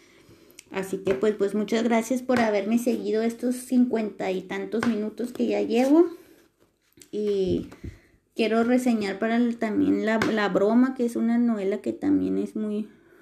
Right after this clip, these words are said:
una de mis favoritas de Milán Kundera. Y, pues, muchas gracias por acompañarme. Recuerden que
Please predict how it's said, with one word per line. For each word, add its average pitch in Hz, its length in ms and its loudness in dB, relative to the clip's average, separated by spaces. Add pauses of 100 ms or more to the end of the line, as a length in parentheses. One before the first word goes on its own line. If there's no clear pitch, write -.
(120)
una 196 400 -4
de 208 80 -2
mis 220 200 -2
favoritas 180 480 0
de 214 100 -4
Milán 180 340 -4
Kundera. 202 720 -2 (600)
Y, 175 880 0 (200)
pues, 196 160 -6
muchas 185 300 -2
gracias 208 260 -4
por 214 200 -4
acompañarme. 190 880 0
Recuerden 208 720 -2
que 185 540 -4